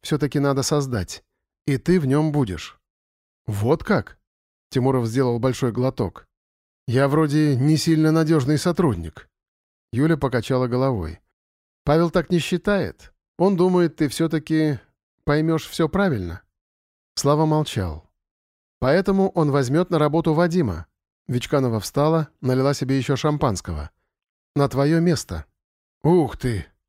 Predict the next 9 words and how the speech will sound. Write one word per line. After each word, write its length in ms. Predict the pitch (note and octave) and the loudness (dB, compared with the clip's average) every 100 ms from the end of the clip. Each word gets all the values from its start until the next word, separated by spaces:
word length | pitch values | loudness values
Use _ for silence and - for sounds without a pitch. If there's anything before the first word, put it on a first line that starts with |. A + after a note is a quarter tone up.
| _ | _
удивился 460 | C3+ C3 C3+ A2+ A2+ | 0 2 2 0 -2
Тимуров. 520 | C3+ B2+ G2 F2+ - _ _ _ _ | 0 0 -2 -6 -14 _ _ _ _
«Так 200 | C3+ A#2+ | -4 0
вот 260 | C#3 F#3+ - | 2 0 0
почему 320 | F#3+ G3 D#3+ | 0 2 2
такой 300 | D#3 D#3 C3 | 2 2 0
интерес 340 | A2+ C#3+ A#2+ | 2 0 0
к 60 | - | 0
Ласточкину». 680 | C#3+ - F#2+ - F2+ D#2+ | 0 0 -8 -8 -8 -8